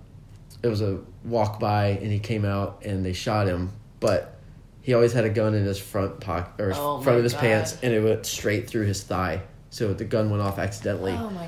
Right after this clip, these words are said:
Speaker 2: God.
Speaker 1: shot himself in the leg, and he was back at the house in, like, two days, and got to know him
Speaker 2: That
Speaker 1: really
Speaker 2: was
Speaker 1: well.
Speaker 2: Key?
Speaker 1: That was Key.
Speaker 2: What about Day Day?
Speaker 1: Uh, Day Day, um, he was really, he was really cool.
Speaker 2: That's
Speaker 1: He
Speaker 2: a name you yell.
Speaker 1: Day Day!
Speaker 2: Day Day!
Speaker 1: Hey, Day Day!
Speaker 2: Day Day!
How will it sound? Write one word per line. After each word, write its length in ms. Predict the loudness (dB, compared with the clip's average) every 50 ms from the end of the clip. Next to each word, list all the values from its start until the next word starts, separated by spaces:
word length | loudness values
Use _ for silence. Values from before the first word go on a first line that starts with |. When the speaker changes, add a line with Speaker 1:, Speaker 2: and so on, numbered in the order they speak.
| -10 -8
Speaker 2:
God. 120 | -4 -2
Speaker 1:
shot 160 | 0 2 2
himself 360 | 2 0 0 0 0 -2 -2
in 60 | -2 -2
the 60 | 0
leg, 260 | 2 2 2 2 0
and 80 | -2 0
he 80 | 0 0
was 120 | 0 0
back 180 | 0 -2 -2 -2
at 60 | -2
the 80 | -4 -4
house 300 | -4 -4 -4 -6 -6 -8
in, 60 | -8
like, 160 | -8 -8 -10 -12 -18 -20 -20 -20 -18 -14
two 160 | -8 -6 -4
days, 440 | -2 -2 0 0 -2 -2 -4 -8 -12 -14 -18 -20 -20 -20 -20 -20 -20 -20 -20 -20 -20 -20 -20 -20 -20 -20 -20 -20 -10 -4
and 340 | 0 0 2 2 2 0 0
got 180 | -2 -2 -2 -2
to 60 | -2
know 120 | 0 2 4
him 60 | 6
Speaker 2:
That 80 | 6 6
Speaker 1:
really 100 | 6 6
Speaker 2:
was 80 | 2 2
Speaker 1:
well. 140 | 4 4 4
Speaker 2:
Key? 320 | 2 2 0 -4 -6 -6 0
Speaker 1:
That 100 | 2 2
was 120 | 2 2
Key. 360 | -2 0 0 0 2 0 -2 -4 -10 -18 -20 -20 -20 -20 -16 -10
Speaker 2:
What 60 | -4
about 140 | -4 -2 -2 -2
Day 120 | -2 -2
Day? 280 | -2 -2 -2 -4 -6 -10 -14 -6 0
Speaker 1:
Uh, 180 | 2 4 4 2
Day 300 | 4 6 8 8 10 10
Day, 440 | 10 10 10 10 8 4 2 -2 -8 -14 -16 -18 -20 -20 -20 -20 -20 -20 -20 -20 -8 0
um, 340 | 2 4 6 6 6 4 4 2
he 160 | 4 4 6
was 200 | 6 6 4 4
really, 300 | 4 4 4 4 4 6
he 60 | 6 6
was 140 | 6 6
really 180 | 4 4 4 4
cool. 400 | 4 2 2 4 4 2 0 -2 0 2
Speaker 2:
That's 120 | 2 4
Speaker 1:
He 40 | 4
Speaker 2:
a 40 | 4
name 200 | 2 0 0 -2
you 80 | -2 -2
yell. 520 | 0 0 2 2 2 0 -2 -4 -8 -14 -16 -16 -16 -16 -18 -18 -18 4 10
Speaker 1:
Day 140 | 12 12 12
Day! 60 | 12
Speaker 2:
Day 260 | 12 12 12 12 10
Day! 20 |
Speaker 1:
Hey, 180 | 12 10 10 12
Day 180 | 12 12 12 12
Day! 280 | 12 12 12 12 10 6
Speaker 2:
Day 60 | 6
Day! 420 | 8 10 10 10 10 8 6 2